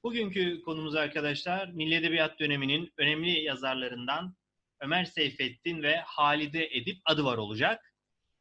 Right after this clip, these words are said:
Biz arkadaşlar Ömer Seyfettin ile Halide Edip Adıvar arasında bir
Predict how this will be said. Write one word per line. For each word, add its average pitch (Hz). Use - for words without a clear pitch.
Biz 220
arkadaşlar 220
Ömer 208
Seyfettin 180
ile 151
Halide 165
Edip 175
Adıvar 185
arasında 147
bir 226